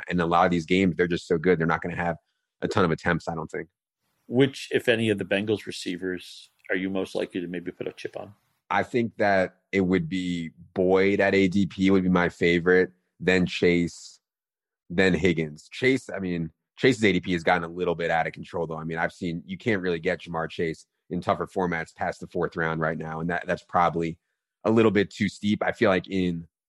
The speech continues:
Speaker 1: home leagues, people are gonna be like, "I'm not taking a Bengals rookie," you know, and so you might be able to get him in the fifth or sixth round. That would be a smash for me on Ja'Marr Chase. But yeah, I've, you know, obviously concerns. I think Bengals offensive line is gonna be better. We talked about that with Brandon.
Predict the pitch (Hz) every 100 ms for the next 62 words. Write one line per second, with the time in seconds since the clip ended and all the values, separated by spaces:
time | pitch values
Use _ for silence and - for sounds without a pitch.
0 | _ _ _ 123 117 101 90 82 80 -
1 | _ _ 110 95 87 82 90 95 85 -
2 | 85 82 73 82 80 82 80 82 78 87
3 | 80 80 82 80 78 90 87 85 85 82
4 | 82 80 80 - 90 82 87 - 87 85
5 | 82 85 82 82 78 - 82 82 - 87
6 | 85 82 _ _ _ _ _ 104 98 101
7 | 92 - 95 - 107 135 131 120 117 135
8 | 117 117 113 120 120 110 104 110 104 101
9 | 113 95 101 95 95 90 90 92 92 87
10 | 98 90 87 80 87 87 87 98 90 85
11 | 78 - 87 87 78 85 85 87 85